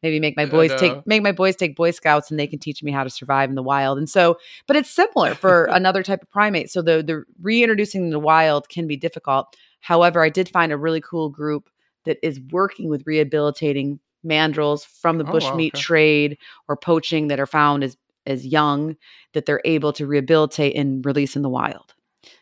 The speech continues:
Speaker 1: So
Speaker 2: Ooh, that's
Speaker 1: when
Speaker 2: interesting. I'd love to see, hear more about that. Yeah.
Speaker 1: Yeah, so we'll talk a little bit more about that at the end of the podcast. So it, it can be done, but it's not something, I know a lot of people are like, "Oh, well, just set the animals free." It's like,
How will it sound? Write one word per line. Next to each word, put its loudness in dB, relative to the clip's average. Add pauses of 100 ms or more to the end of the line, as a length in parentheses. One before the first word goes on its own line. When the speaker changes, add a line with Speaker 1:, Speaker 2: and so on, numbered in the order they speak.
Speaker 1:
So 0
Speaker 2:
Ooh, -12
that's -14
Speaker 1:
when 6
Speaker 2:
interesting. -6
I'd -10
love -10
to -20
see, -20 (100)
hear -12
more -14
about -16
that. -16
Yeah. -6
Speaker 1:
Yeah, 2
so -10
we'll -4
talk -2
a -14
little -2
bit -6
more -6
about -2
that -2
at -10
the -12
end -8
of -10
the -16
podcast. -8
So -8
it, -6
it -10
can 0
be 4
done, 4
but 0
it's -8
not 2
something, -4
I 2
know 0
a -2
lot 2
of -4
people -6
are 0
like, -4
"Oh, 2
well, -2
just -4
set -4
the -2
animals 2
free." -2
It's -10
like, -10